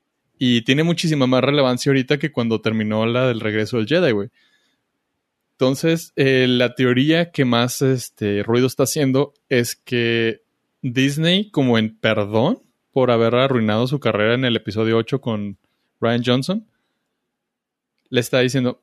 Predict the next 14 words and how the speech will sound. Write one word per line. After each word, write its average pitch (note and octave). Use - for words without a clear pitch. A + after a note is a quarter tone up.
"Bueno, D3+
te C#3+
damos C#3+
una D#3
movie E3+
para B2
que A#2
cuentes B2
tu -
historia C3
antes B2
del B2
episodio A2
siete". G2+